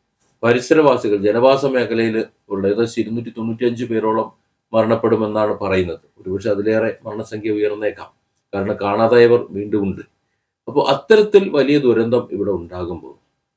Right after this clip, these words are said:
ഈ ദുരന്തങ്ങളുടെ പിന്നിൽ കേവല ദുരന്തം മാത്രമാണോ, വലിയ അട്ടിമറികളുണ്ടോ എന്നുകൂടി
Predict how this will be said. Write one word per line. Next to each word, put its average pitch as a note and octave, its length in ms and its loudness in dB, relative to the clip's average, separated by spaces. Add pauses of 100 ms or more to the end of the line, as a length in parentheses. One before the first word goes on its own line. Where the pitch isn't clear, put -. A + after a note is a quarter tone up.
(280)
ഈ D#3 100 8
ദുരന്തങ്ങളുടെ D#3+ 600 4
പിന്നിൽ B2 380 -2 (280)
കേവല E3+ 400 8
ദുരന്തം A#2 480 0
മാത്രമാണോ, F2+ 720 -8 (560)
വലിയ D#3+ 420 6
അട്ടിമറികളുണ്ടോ A2+ 1000 0
എന്നുകൂടി F#2+ 580 -6